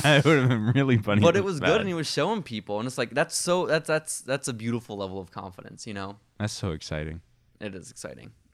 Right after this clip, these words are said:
Speaker 2: It is exciting. So, Grayson.
Speaker 1: J C.
Speaker 2: What else has happened in your week, okay?
Speaker 1: Um, you know, I've, uh, over the weekend, I did a drawing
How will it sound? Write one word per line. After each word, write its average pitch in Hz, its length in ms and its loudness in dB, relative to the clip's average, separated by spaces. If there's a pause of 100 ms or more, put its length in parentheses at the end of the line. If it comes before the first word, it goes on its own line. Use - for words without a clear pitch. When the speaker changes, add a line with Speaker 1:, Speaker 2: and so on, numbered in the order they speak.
(100)
Speaker 2:
It 117 140 -2
is 95 180 -6
exciting. - 460 -12 (460)
So, 117 320 -4 (400)
Grayson. 110 460 -8 (500)
Speaker 1:
J 147 160 2
C. - 300 -8
Speaker 2:
What 107 300 -6
else 127 280 -8
has 110 80 -16
happened 104 280 -10
in 98 100 -10
your 92 140 -10
week, - 320 -18
okay? 101 380 -10 (1040)
Speaker 1:
Um, 143 520 4 (920)
you 117 140 2
know, 120 400 2 (220)
I've, 104 300 -6 (200)
uh, 98 440 4
over 107 220 0
the 107 80 0
weekend, 113 580 -2 (400)
I 98 60 2
did 95 180 -2
a 90 60 0
drawing 92 600 0